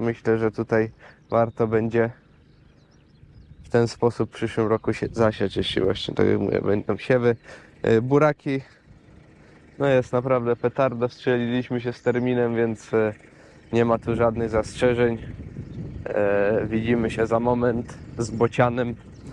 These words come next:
na drugim polu, gdzie pokażę te ciekawostki właśnie jeszcze do zaś. Tak jak wspominałem, kolejnym punktem programu jest, e, zwalczanie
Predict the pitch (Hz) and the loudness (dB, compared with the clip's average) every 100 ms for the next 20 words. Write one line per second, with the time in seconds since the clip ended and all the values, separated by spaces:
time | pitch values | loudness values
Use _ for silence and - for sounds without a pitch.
0 | - - - - - - 107 110 110 107 | -14 -16 -16 -16 -10 -4 0 2 2 0
1 | - 123 113 117 - 120 113 113 113 110 | -2 -2 -2 -4 0 0 0 -2 0 2
2 | 98 104 104 110 107 104 98 - 101 - | 2 -2 -2 -2 0 0 0 -2 -4 -6
3 | - - - 120 113 107 113 - - - | -12 -10 -4 0 0 -2 -4 -4 -10 -4
4 | 101 107 104 - 104 107 - - - - | 0 0 -2 -4 -2 -2 -4 -10 -10 -6
5 | 107 - - - - - - - - - | -6 -8 -14 -14 -16 -14 -10 -10 -12 -18
6 | - - - - - - - - - - | -16 -14 -14 -14 -14 -14 -14 -16 -16 -14
7 | 120 139 120 117 - - - - - - | -2 0 2 -2 -4 -12 -12 -10 -10 -10
8 | - - - - - - - - - - | -12 -12 -12 -12 -16 -16 -14 -14 -14 -14
9 | - - - - 208 208 196 - 208 208 | -16 -18 -10 0 2 2 -4 -4 -2 0
10 | 208 208 202 196 - 196 196 196 180 202 | 0 2 0 0 -2 0 2 0 0 -2
11 | 180 190 180 180 180 180 180 175 165 156 | 0 -2 2 2 4 2 0 0 2 0
12 | - - 147 143 139 135 139 156 156 165 | -4 0 2 4 4 0 0 0 2 0
13 | 160 151 | 2 0